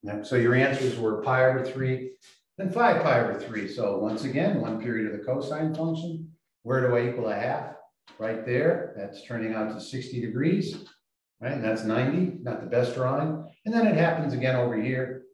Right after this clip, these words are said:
at three hundred all right, so I'm gonna keep putting those in front of you until the lights go on for you. And they won't go on unless you give it a little thought.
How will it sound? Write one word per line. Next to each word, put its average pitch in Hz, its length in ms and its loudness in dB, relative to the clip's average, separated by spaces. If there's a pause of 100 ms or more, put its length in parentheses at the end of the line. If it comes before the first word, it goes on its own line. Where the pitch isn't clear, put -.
at 117 160 -2
three 120 220 0
hundred 104 260 0 (1300)
all - 60 -8
right, - 160 -2
so 151 120 0
I'm - 80 6
gonna 202 160 4
keep 160 180 0
putting 160 200 0
those 131 260 4
in 113 120 -2
front 131 260 0
of 127 60 2
you 127 60 2 (160)
until 117 200 -2
the 101 80 -2
lights 120 360 2
go 113 200 -4
on 113 300 -4
for - 120 -12
you. 107 360 -6 (960)
And 95 100 -6
they 101 120 -4
won't 147 280 4
go 123 160 4
on 127 200 6
unless 117 340 0
you - 300 -6
give - 100 -4
it - 60 2
a - 100 4
little - 260 2
thought. - 460 0